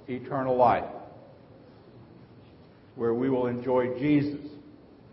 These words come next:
who is the author of life, the victory over death, and the first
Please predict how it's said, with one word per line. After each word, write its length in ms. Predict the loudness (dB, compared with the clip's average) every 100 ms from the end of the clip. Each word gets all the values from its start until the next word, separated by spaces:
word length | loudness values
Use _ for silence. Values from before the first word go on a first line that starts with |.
| -12
who 100 | -6
is 160 | -4 -2
the 100 | 4
author 380 | 8 8 6 -2
of 120 | -4
life, 260 | -2 -2 -2 -10 -20 -20 -20 -20 -20 -8
the 60 | -8
victory 480 | 0 0 2 0 0 2
over 200 | 0 0
death, 340 | 2 4 4 2 -8 -12 -18 -14
and 120 | -10
the 80 | -8 0
first 220 | 0 0